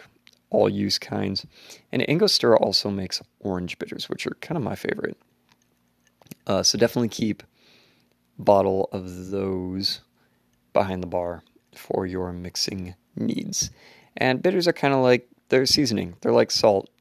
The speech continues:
A little bit can kinda go a long way. So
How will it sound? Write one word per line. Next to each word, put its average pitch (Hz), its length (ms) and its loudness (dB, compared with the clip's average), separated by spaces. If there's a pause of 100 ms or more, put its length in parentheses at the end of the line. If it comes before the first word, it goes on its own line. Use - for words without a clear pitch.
(140)
A 165 40 -6
little 123 160 0
bit 117 360 0
can - 160 -12
kinda 113 220 -6
go 101 120 0
a - 20 0
long 98 260 -2
way. 92 240 -6 (300)
So - 380 -8